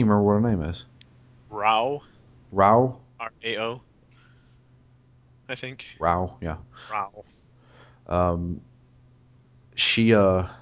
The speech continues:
Speaker 1: or Roa, maybe? Roa? I don't know. She, uh, she's there, and she says that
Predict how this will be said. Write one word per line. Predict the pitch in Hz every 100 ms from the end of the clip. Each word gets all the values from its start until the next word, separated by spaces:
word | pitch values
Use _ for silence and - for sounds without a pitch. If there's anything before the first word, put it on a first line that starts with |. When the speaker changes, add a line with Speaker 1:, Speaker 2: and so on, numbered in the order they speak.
| - _ _ -
Speaker 1:
or | 87 87
Roa, | 92 98 104 98 - - _ _ -
maybe? | 101 98 92 -
Roa? | 90 101 92 -
I | -
don't | 87
know. | 76 73 - - - - - - - - - - - - - - - - -
She, | - 135 135
uh, | 123 110 92 - - -
she's | - - 165
there, | 131 113 110
and | 113
she | -
says | - 110 104
that | 104 101